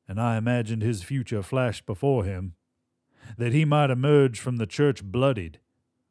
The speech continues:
But worse than that, there was the trial ahead. Not just two wrestlers, but seventeen other bodies on his hands. And clarity that not one of us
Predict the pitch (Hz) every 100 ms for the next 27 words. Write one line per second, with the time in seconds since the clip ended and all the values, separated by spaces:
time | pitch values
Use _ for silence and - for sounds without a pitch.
0 | _ 98 98 131 151 - 113 98 95 98
1 | 110 _ _ _ _ _ _ _ _ _
2 | 110 104 95 98 - 139 135 110 98 92
3 | 98 92 90 85 _ _ _ _ - 127
4 | 147 147 139 127 - 170 160 143 151 131
5 | 120 113 98 90 _ - 120 - - 156
6 | 143 135 147 151 151 147 147 123 113 107
7 | 104 101 104 101 98 92 104 98 92 -
8 | _ _ _ _ _ _ 107 104 - 143
9 | 131 110 101 90 - _ _ _ _ _
10 | _ 104 104 123 139 139 123 151 131 101
11 | 104 90 - -